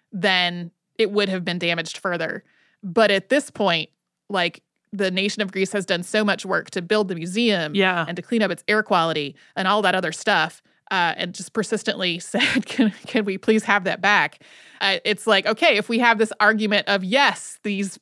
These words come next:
Speaker 1: pieces in a lot of ways were protected, in some ways they weren't protected because they wound up being shipwrecked and overcleaned and all this other stuff. Like, okay, the, the need to have them protected in this way is, is over. Maybe we can return them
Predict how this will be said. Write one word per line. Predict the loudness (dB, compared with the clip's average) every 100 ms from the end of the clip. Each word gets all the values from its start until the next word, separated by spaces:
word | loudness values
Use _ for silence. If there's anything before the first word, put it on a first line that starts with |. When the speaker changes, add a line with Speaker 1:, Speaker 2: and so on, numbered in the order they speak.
| _
Speaker 1:
pieces | -4 -2 2 2 2 -2 -6 -6
in | -4 -2 -2
a | 0
lot | 4 4 4
of | 2
ways | 0 0 -2
were | -4
protected, | -4 -4 0 -2 0 -2
in | -2 -2
some | 0 2
ways | 2 0
they | 0 0
weren't | 2 0
protected | -2 -2 -2 -2 -6 -4
because | -6 -4
they | -2
wound | 0 0
up | 0
being | 0 -2
shipwrecked | 0 0 2 0 -2
and | -6
overcleaned | -6 -4 -2 -2
and | 0
all | -2
this | -4
other | -10 -6
stuff. | -2 -2 -4
Like, | -10 _ -20 -20 _ _ -4
okay, | 0 4 2
the, | 0 -4
the | -2 -2
need | 0 -2
to | 0
have | 2 2
them | 0 -6
protected | -4 -2 -2 -4
in | -4
this | -6
way | -2 0 0 -2
is, | -6 -10 -10 -12
is | -10 -10 -6
over. | -6 -4 -4 -6 -8 -12 _ _ _ _ _ _ _ -12
Maybe | -8 -6 -4 -6
we | -6
can | -6
return | -8 -6 -6 -4
them | -4 -6 -10